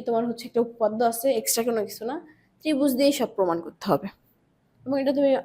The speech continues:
পারবা, দেখবা, ঠিক আছে? আর বলছে দেখো, এবিসিডি চতুর্ভুজে এবি ও বিডি কর্ণদ্বয় অসমান, এবং যে কোনো দুইটি সন্নিহিত কোণের সমষ্টি দুই সমকোণ। চিত্র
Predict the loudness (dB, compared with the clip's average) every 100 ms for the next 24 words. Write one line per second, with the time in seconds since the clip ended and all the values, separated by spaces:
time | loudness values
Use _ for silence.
0 | -2 2 2 2 -4 -12 _ _ _ _
1 | _ -8 -8 -16 _ _ _ _ _ _
2 | _ _ -20 _ -4 -4 -10 -14 _ -20
3 | 0 2 6 6 6 4 6 6 10 8
4 | 8 8 8 10 8 8 8 6 6 6
5 | 6 4 _ -20 -20 -20 -20 -20 _ 6
6 | 8 8 8 8 6 6 6 6 6 6
7 | 6 6 6 6 2 2 0 -4 -8 _
8 | -20 -20 _ _ -18 -2 0 2 2 2
9 | 4 4 2 -2 -4 -2 -2 0 -2 -2
10 | -2 -2 -2 -2 -2 -2 -2 -4 _ _
11 | -20 -20 -8 4 6 6 4 2 0 -8
12 | -10 _ _ _ -20 _ -20 _ _ _
13 | _ _ 4 4 2 0